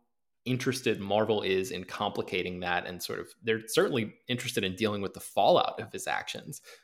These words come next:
but are they, 'cause I think it would be more interesting if he was just, like, on this bloodthirsty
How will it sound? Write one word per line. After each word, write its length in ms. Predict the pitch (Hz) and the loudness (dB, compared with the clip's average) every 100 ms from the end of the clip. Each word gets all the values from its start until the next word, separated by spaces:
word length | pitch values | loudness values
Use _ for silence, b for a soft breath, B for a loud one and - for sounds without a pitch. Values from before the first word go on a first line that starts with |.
| b - | b 2
but 240 | 104 92 - _ _ | 4 4 -2 _ _
are 160 | 107 120 | 2 6
they, 720 | 120 120 113 110 104 104 - - - - | 6 6 4 2 0 -2 -8 -16 -20 -14
'cause 140 | - | -10
I 120 | - 170 | -4 -2
think 180 | 214 | 0
it 40 | 120 | 0
would 120 | 95 | -2
be 120 | 98 | -4
more 220 | 98 101 | -4 -2
interesting 540 | 95 123 123 - 95 101 | -2 -4 -4 -4 -4 -4
if 220 | 113 110 | -6 -4
he 400 | - 104 101 - b b - | -2 -2 -2 -6 b b -2
was 280 | 113 147 | 2 2
just, 180 | - 110 | 2 0
like, 140 | 110 - | 2 0
on 160 | 101 113 | 0 -2
this 100 | 107 | -4
bloodthirsty 1000 | - 104 107 110 110 - 110 101 113 | 0 2 2 4 4 2 -2 -2 -4